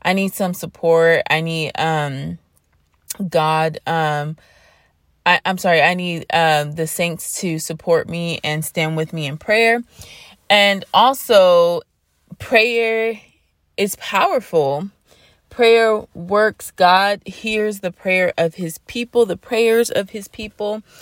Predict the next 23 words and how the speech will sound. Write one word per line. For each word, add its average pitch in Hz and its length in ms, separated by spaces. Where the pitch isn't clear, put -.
And 214 220
so 208 540
it 208 200
is 202 160
very 196 340
important 165 800
to 240 260
me 180 260
when 165 240
someone 196 520
asks 143 600
and 185 180
someone 180 280
has 185 420
a 170 60
prayer 156 280
request 151 520
that 165 360
I 170 320
make 170 300
sure 185 240
that 185 240
I 180 300